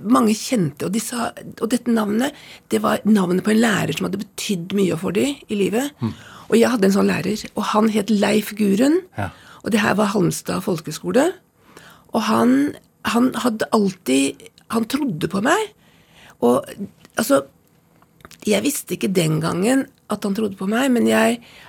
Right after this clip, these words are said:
Speaker 1: jeg likte han veldig godt. Men så møtte jeg han på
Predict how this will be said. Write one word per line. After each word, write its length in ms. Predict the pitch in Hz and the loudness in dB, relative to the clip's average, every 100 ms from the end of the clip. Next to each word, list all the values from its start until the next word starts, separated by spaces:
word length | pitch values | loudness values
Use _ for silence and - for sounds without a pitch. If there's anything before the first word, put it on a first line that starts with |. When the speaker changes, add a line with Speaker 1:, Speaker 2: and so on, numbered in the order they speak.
| - - - | -10 -6 2
Speaker 1:
jeg 140 | 214 | 4
likte 320 | 226 233 - | 4 0 -4
han 140 | - 180 | -2 -2
veldig 160 | 175 - | 0 2
godt. 300 | 277 294 - - _ _ - - - | 0 0 -8 -18 _ _ -20 -16 0
Men 100 | 226 | 2
så 80 | 240 277 | 2 0
møtte 300 | 247 - 180 | -2 -4 -2
jeg 80 | 185 | 0
han 160 | 214 220 - - - _ _ | 0 0 -6 -16 -20 _ _
på 100 | - | -6